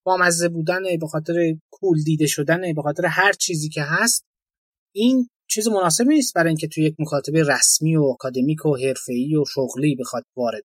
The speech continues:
بشه. اصلاً چیز خوبی نیست. خب این یه موضوع. موضوع دیگه اینه که حتماً محترمانه صحبت رو شروع کنید و محترمانه به پایان برسونید. یه تشکری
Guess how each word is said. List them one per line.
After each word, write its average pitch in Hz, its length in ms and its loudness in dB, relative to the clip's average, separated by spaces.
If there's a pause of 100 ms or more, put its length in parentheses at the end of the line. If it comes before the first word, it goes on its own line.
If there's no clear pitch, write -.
بشه. - 240 -6 (100)
اصلاً 214 400 2
چیز 139 240 -4
خوبی - 260 -18
نیست. - 360 -10 (640)
خب 156 160 -4 (200)
این 277 120 4
یه 277 100 4
موضوع. 120 360 -4 (720)
موضوع 285 380 4
دیگه 262 220 2
اینه 262 180 6
که 262 260 2 (420)
حتماً 190 480 0 (220)
محترمانه 151 1080 2 (440)
صحبت 156 360 -2
رو 170 60 -4
شروع 151 300 -2
کنید 185 340 -6
و 147 80 2
محترمانه 135 640 -2
به 165 100 -2
پایان 147 380 0
برسونید. 113 440 -8 (360)
یه 156 180 -4
تشکری 160 800 -4